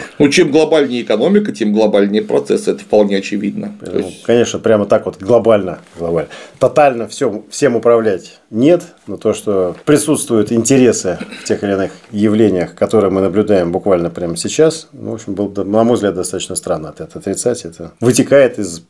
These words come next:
Speaker 2: простой элементарной логики, да, там, так развивается это капиталистическое общество, и по-другому оно, в общем-то, не может развиваться.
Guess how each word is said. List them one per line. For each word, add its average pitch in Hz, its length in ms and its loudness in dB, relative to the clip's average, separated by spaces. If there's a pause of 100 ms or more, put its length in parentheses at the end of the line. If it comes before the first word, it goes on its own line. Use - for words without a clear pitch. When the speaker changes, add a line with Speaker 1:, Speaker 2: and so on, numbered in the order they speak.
Speaker 2:
простой 107 300 2
элементарной 95 480 0
логики, 92 460 -2
да, 92 120 -4
там, 156 300 -12 (160)
так - 180 -6
развивается 90 480 0
это 87 140 -10
капиталистическое 90 640 -8
общество, - 240 -10
и - 40 -10
по-другому 98 360 0
оно, 165 140 -4
в 170 40 -6
общем-то, - 280 -12
не 85 100 -4
может 190 240 -2
развиваться. 165 520 -8